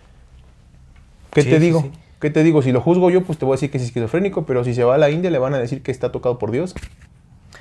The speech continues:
Speaker 2: Eso pasa también, que es,
Speaker 1: ¿Qué
Speaker 2: eh,
Speaker 1: te digo?
Speaker 2: ya hemos
Speaker 1: ¿No?
Speaker 2: hablado del caso del niño Buda,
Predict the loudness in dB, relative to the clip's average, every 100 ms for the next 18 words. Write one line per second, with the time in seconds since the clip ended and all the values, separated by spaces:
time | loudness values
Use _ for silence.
0 | -4 0 2 4 2 2 -4 -2 -2 -2
1 | -6 0 2 2 0 0 -2 -2 -2 0
2 | 0 2 2 2 0 -2 -2 -4 -2 -2
3 | -2 -2 -2 -2 -4